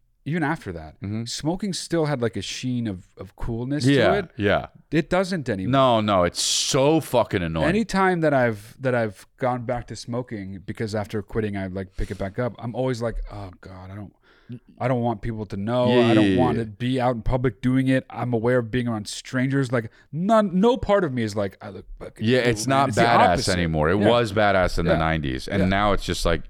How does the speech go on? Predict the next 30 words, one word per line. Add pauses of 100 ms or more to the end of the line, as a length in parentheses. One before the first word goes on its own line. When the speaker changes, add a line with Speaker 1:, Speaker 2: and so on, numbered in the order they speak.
Speaker 2:
"Ew,
that
guy's
fucking
weird." (600)
Speaker 1:
Well,
it's
gross.
It
smells
bad.
It's, (100)
everyone
knows
how
bad
it
is
for
Speaker 2:
Mm-hmm.
Speaker 1:
you,
and,
like, (160)
it's,
it's
just
a
bad
habit.
Speaker 2:
Mm.